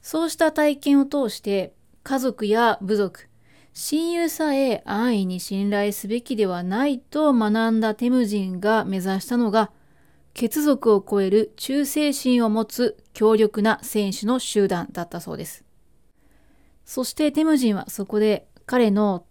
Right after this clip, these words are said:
統率者としての才能を発揮することとなりました。そんなチンギス・ハンが作り上げたモンゴル軍の戦い方は、戦いの概念というのを大きく変えたと言われています。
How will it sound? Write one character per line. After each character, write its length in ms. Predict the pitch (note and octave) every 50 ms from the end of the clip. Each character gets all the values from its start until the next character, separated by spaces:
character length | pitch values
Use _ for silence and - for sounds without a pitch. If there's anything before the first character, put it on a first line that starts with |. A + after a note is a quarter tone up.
| -
統 200 | C4 C#4 C#4+ C#4+
率 320 | C#4 - D4+ D4 D4+ D4 C#4
者 160 | - C4 A#3+
と 120 | - A#3
し 80 | A3+ -
て 80 | B3+
の 260 | B3 C#4+ C#4+ A#3 - -
才 340 | - - - - G3+ G3+ G3+
能 380 | F#3+ F#3+ F#3 F3+ F3+ F3+ A3 A#3+
を 60 | G#3
発 320 | G3 - - F#3 F#3 - _ -
揮 120 | - G#3
す 160 | - - G#3+
る 140 | G3 G3 F#3+
こ 180 | G3 - G3 F#3
と 160 | - F#3+ F#3
と 220 | - A3+ B3 C4 A#3+
な 80 | G3+
り 100 | F#3 F3+
ま 120 | F#3+ F3+ F3+
し 80 | -
た。 260 | - F#3 F#3 E3 - - _ _ _ _ _ _ _ _ _ _ _ _ _ _ _ _ _ _ _ _ _ _ _ _ _
そ 200 | _ - - D4+
ん 40 | D#4
な 120 | E4 D#4+ D4
チ 160 | - E4 E4
ン 40 | E4
ギ 120 | E4 D#4
ス・ 80 | D#4 E4
ハ 180 | D#4+ D4+ C#4+
ン 100 | B3+ G#3+
が 180 | G3+ A3+ A#3 A3+
作 220 | - - - A#3+
り 120 | G#3+ A#3 A#3
上 80 | A3+
げ 80 | G#3 G#3
た 180 | G#3 F3 - - _ _ _
モ 180 | G3+ G3+ G#3
ン 80 | A3 A3
ゴ 100 | A3 A3
ル 120 | A3+ A#3
軍 240 | G3+ G3+ G3+ F#3 F3+
の 80 | F3 F3
戦 480 | - F#3+ F#3 G3 F#3+ F#3 - G3+ F#3+
い 60 | F#3+
方 300 | F#3 - G#3 G3+ - G3+
は、 260 | E3+ G3+ G3+ F3 - - _ _ _ _ _ _ _ _ _ _ _ -
戦 400 | - G#3+ B3 B3 A#3 - B3 A#3+
い 40 | A#3+
の 140 | A#3 A3+ G3+
概 240 | A3 A3+ B3+ C#4
念 200 | C4 B3+ G#3 - - _ _
と 100 | - G3+
い 80 | F#3+ F#3
う 20 |
の 220 | F3+ F3+ F#3 G3+ A3
を 220 | A3+ - - _ _ -
大 200 | B3 C4+ C4+ -
き 140 | - A3
く 160 | - G#3 F#3+ -
変 180 | - G#3 G3 G#3+
え 40 | A3
た 140 | C#4+ C#4 C4+
と 220 | C4+ A3+ G#3 -
言 120 | - G3+
わ 60 | F#3 F3+
れ 100 | F3+ F3
て 120 | - F#3
い 80 | F3 E3+
ま 120 | E3+ F3+
す。 240 | - - - -